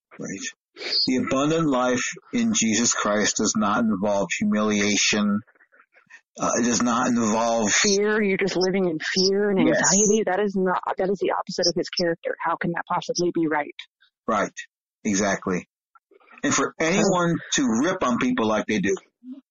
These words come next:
Speaker 1: uh, for,
Speaker 2: Yeah.
Speaker 1: I mean, it's, somebody pointed out not too terribly long ago that, you know, the one who accuses people, the accuser of Christians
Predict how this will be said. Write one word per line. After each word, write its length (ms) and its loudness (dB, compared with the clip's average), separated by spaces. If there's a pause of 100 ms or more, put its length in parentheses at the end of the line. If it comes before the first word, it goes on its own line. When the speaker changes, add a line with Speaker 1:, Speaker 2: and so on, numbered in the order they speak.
(200)
Speaker 1:
uh, 480 2 (120)
for, 140 2
Speaker 2:
Yeah. 60 2 (100)
Speaker 1:
I 80 2
mean, 280 2
it's, 340 0 (180)
somebody 360 2
pointed 300 0
out 180 0 (320)
not 160 0
too 100 0
terribly 280 2
long 220 2
ago 160 4
that, 180 0
you 80 2
know, 260 2 (480)
the 80 0
one 280 2
who 180 2
accuses 680 2 (300)
people, 480 -2 (480)
the 120 0
accuser 600 2
of 220 0
Christians 640 2